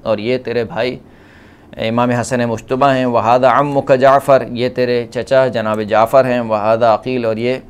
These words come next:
عقیل ہیں، یہ حمزہ ہیں، یہ عباس ہیں۔" اس طریقے سے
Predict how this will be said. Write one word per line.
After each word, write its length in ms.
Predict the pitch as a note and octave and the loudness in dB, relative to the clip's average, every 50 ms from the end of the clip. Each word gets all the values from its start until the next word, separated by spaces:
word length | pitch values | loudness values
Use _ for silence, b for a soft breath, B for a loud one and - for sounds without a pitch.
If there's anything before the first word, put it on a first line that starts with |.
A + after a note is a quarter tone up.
| - - - _ - | -20 -20 -20 _ -10
عقیل 340 | G#2 G2 - C#3 C3+ C3 | -10 -8 -6 -6 -4 -4
ہیں، 240 | C3 C3+ A#2+ A#2 - - | -2 -2 -4 -4 -6 -6
یہ 180 | B2 A#2+ A2+ | -4 -4 -2
حمزہ 320 | A2 A2 A2 A2+ A#2 A#2+ C3+ | -2 -2 -4 -4 -2 0 0
ہیں، 180 | C3 B2+ A#2+ | 0 0 -2
یہ 180 | A#2 A#2 A2+ A2 | -4 -4 -2 -2
عباس 420 | G#2+ G#2+ G#2 A2 A#2+ A#2+ C3+ C3+ | -2 -2 -2 0 0 0 0 0
ہیں۔" 120 | C#3 B2+ C3 | -4 -8 -8
اس 120 | B2 - | -8 -2
طریقے 320 | - B2 B2+ B2 B2 C3 | -2 -2 -2 -2 -4 -4
سے 200 | C3 - C3+ - | -4 -4 -6 -8